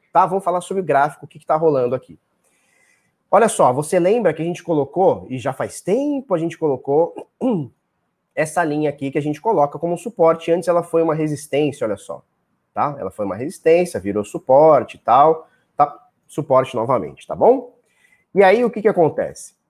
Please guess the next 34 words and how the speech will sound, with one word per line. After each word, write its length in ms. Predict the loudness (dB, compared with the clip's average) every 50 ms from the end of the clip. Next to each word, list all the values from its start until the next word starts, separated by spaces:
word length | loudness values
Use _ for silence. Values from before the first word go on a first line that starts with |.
| _ _ _ -2
É, 120 | -2 0
a 140 | 2 2 2
gente 200 | 2 0 -2 -2
baixou 400 | 0 0 0 0 0 2 2 2
um 40 | 2
pouquinho 440 | 2 -2 -4 -4 -4 -4 -2 -2 0
dessa, 500 | 0 -2 -2 -4 -4 -4 -4 -2 -4 -4
dessa 280 | -6 -8 -8 -6 -6 -6
linha, 400 | -6 -6 -6 -4 -2 -2 -2 -2
tá? 160 | -2 -2 -2
Então, 180 | -2 -2 -2
no 100 | -2 -2
dia 140 | -2 -2 -2
primeiro 320 | -2 -2 0 2 2 2 2
de 100 | 2 0
outubro, 580 | -2 -2 -2 0 0 0 0 -2 -6 -8 -10 _ _ _ _ _ _ _ _
o 60 | -8
Bitcoin 380 | -6 -6 -6 -6 -2 0 0 2
veio 160 | 2 0 -2
aqui 180 | -2 -2 -2 -2
até 200 | -2 -2 -2 -2
dez 200 | 0 0 -2 -2
mil 140 | -4 -6 -6
e 20 |
quatrocentos. 480 | -6 -6 -6 -8 -8 -4 -4 -2 0 0
No 80 | 0
dia 220 | 2 4 4 4 4
dois, 500 | 2 2 4 4 6 6 4 4 2 2
olha 140 | 2 0
só 140 | 0 -2 -4
que 120 | -8 -8 -12
candle 520 | _ -6 -4 -2 -2 -2 -2 -4 -6 -10 -12 -16 _ _ _ _ _ _ _ _
estranho, 640 | -18 -18 -14 -6 0 2 4 6 6 4 4 2 0
né? 320 | 0 0 0 -2 -4 -8